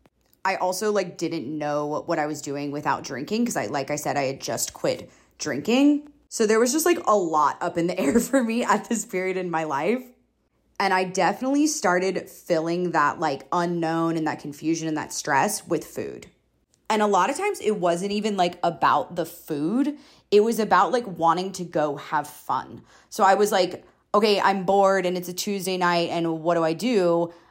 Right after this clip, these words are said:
Let's go get ice cream." Or, "It is midnight on a Thursday and I'm bored.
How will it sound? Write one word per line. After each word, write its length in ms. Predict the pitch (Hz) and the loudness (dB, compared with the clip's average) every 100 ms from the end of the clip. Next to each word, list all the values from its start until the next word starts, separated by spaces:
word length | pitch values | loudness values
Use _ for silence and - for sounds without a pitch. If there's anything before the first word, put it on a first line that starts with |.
| _ - | _ -4
Let's 320 | 190 190 180 | 2 4 4
go 120 | 185 | 2
get 120 | 165 151 | 2 2
ice 200 | 117 - | 0 -4
cream." 420 | - 60 - - | -12 -16 -18 -6
Or, 540 | 202 190 180 170 170 - | 2 6 6 6 4 6
"It 320 | 202 202 190 | 6 6 4
is 380 | 190 190 190 180 | 0 0 0 -2
midnight 560 | 175 185 180 175 175 175 | -4 -4 0 0 0 -2
on 160 | 175 170 | -4 -4
a 40 | |
Thursday 600 | 175 180 175 175 170 165 | -4 -4 -4 -2 -2 -2
and 100 | 165 | -4
I'm 120 | 165 | -4
bored. 440 | 160 175 170 165 | -2 0 0 0